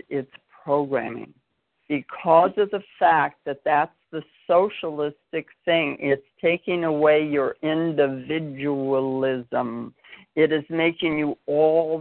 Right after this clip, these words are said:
the same. And I think it behooves us to really be looking at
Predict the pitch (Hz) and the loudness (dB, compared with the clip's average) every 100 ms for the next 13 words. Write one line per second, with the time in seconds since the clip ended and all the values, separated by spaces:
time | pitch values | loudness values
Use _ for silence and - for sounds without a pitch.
0 | 147 147 147 147 - _ _ _ _ _ | -4 4 4 4 -2 _ _ _ _ _
1 | 202 156 156 143 139 120 117 - - _ | -8 -4 -2 -4 -4 -6 -8 -10 -14 _
2 | - - - 143 151 151 - 196 202 180 | -20 -20 0 2 4 2 0 -4 -2 -4
3 | 170 170 147 - 180 180 160 156 139 _ | -4 -8 -8 -2 0 -2 0 0 0 _
4 | 156 143 139 151 185 202 208 202 190 175 | -10 -8 -4 -2 0 0 -2 -4 -4 -4
5 | 165 165 170 - 151 143 139 135 131 | 0 2 2 0 -4 -2 -2 -2 -6